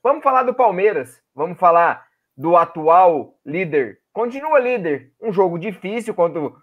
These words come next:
contra o Fluminense, mas acabou que o Palmeiras conseguiu vencer com um gol contra. Antes disso, só uma coisa que passou batida, bastante gente, é, me falando, "Ah,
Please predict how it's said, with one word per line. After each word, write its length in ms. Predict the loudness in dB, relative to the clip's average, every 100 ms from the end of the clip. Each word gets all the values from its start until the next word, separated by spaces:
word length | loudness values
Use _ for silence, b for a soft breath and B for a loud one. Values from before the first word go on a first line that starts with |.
| b _
contra 300 | -2 0 -4
o 20 |
Fluminense, 640 | -4 -2 0 0 -2 -6 _ _ _
mas 220 | -2 2 2
acabou 600 | 4 2 4 2 0 _ _ -12
que 160 | -2
o 1160 | 2 2 2 2 2 2 2 4 2 0 -4 _ _ _ _ _ _ 2
Palmeiras 340 | 4 2 -2
conseguiu 320 | -4 -6 -4
vencer 380 | -2 -2 -4 -6
com 160 | -4 -4
um 180 | -4 0
gol 240 | 2 0
contra. 480 | 0 0 0 -4 0
Antes 260 | 0 0 -2
disso, 200 | -2 0
só 80 | 0
uma 120 | 0
coisa 240 | 0 -2
que 60 | -2
passou 180 | -4 0
batida, 380 | 0 -2 -4
bastante 520 | -2 -2 -2 -6 -6 -6
gente, 640 | -2 -2 -2 -8 -10 -12 _ _ 0
é, 1000 | 2 4 4 4 4 2 2 2 -2 -6 _ _ -8
me 120 | -4
falando, 460 | 2 2 4 2 4
"Ah, 380 | 4 2 0